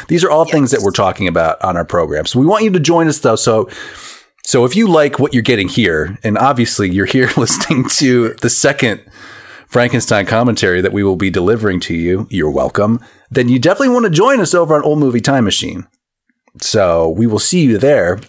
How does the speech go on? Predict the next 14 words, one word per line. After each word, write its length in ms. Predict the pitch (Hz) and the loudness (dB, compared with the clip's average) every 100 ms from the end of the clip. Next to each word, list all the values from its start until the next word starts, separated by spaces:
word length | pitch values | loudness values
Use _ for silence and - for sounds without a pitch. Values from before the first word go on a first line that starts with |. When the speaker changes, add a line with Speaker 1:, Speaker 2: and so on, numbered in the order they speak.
| _ _ - | _ _ -2
Speaker 1:
But 340 | 143 - - - | 0 -2 -8 -2
for 120 | 139 | 0
the 100 | 127 | 0
current 340 | - 220 113 | 0 0 2
business 380 | 156 190 165 104 | 0 2 0 0
that 120 | 110 | 0
we 80 | 139 | 2
need 140 | 151 107 | 0 -2
to 60 | |
take 240 | 90 110 - | -2 -4 0
care 240 | 143 185 | 0 2
of 120 | 90 | 0
right 160 | 95 104 | -2 0
now, 360 | 143 180 151 | 2 2 0